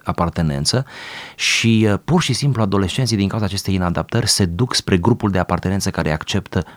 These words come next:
cu brațele deschise. De cele mai multe ori, grupul acela de apartenență este nociv, viciat, încărcat din punct de vedere negativ. Și ei constată asta din primul moment, că nu sunt proști, își dau seama, totuși se duc acolo, pentru că,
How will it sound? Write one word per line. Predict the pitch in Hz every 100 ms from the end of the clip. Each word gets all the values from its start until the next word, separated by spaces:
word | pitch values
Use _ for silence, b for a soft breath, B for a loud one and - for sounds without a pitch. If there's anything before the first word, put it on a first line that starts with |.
| -
cu | 82
brațele | 90 87 85
deschise. | 80 78 - 82 - - _ -
De | 85
cele | 80 - 147
mai | 139
multe | 110 107 98
ori, | 95
grupul | 87 104 -
acela | 87 95 90
de |
apartenență | 80 82 80 85 80
este | 82 -
nociv, | 82 76 76 - 104 92 B B B
viciat, | - 85 - 85 87 92 - B B
încărcat | - 95 - 85 - 92 92 -
din | 80
punct | 78 87
de | 78
vedere | 78 78 80
negativ. | 78 76 76 - - B B B B B
Și | - -
ei | 107
constată | - 101 90 - 139 139
asta | 123 -
din | 110 110
primul | 107 104
moment, | 107 98 95
că | -
nu | 85 92
sunt | - 92
proști, | - 90 82 - -
își | 95 71
dau | 73 95
seama, | 92 107 92 90 B B _ _
totuși | - 110 113 -
se |
duc | 87 90
acolo, | 85 80 76
pentru | 95 87
că, | 90 90